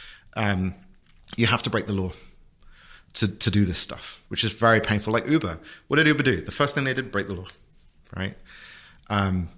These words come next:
which is a risk, a big, big risk that most people aren't willing to take for very good reasons, right? So the, the innovation has to happen in, in some free zone, right? And that's exactly what we do, right? So when,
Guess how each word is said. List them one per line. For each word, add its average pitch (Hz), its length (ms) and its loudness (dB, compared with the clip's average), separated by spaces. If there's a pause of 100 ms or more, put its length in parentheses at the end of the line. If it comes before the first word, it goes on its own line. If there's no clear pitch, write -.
(140)
which 123 200 0
is 120 120 0
a - 40 0
risk, 107 380 0 (320)
a - 60 -10
big, 107 260 -2
big 92 160 -2
risk 95 240 -2
that - 100 -10
most 98 200 -4
people 98 200 -4
aren't 92 200 -2
willing 92 160 -4
to - 100 -6
take 104 180 -2
for 95 100 -8
very 98 180 0
good 85 160 -4
reasons, 90 500 -4 (220)
right? 95 240 -8 (420)
So 117 220 4
the, 113 420 0 (220)
the 113 160 0
innovation 113 500 4
has 117 220 -2
to 107 80 -4
happen 101 360 -4
in, 92 200 0
in 98 180 -4
some 92 560 -2 (520)
free 120 300 0
zone, 87 460 -4 (120)
right? 107 100 -2
And 131 100 0
that's 127 160 0
exactly 107 300 -2
what 98 140 -6
we 95 80 -6
do, 95 240 0
right? 90 180 -6
So 95 280 -2 (1160)
when, 104 600 4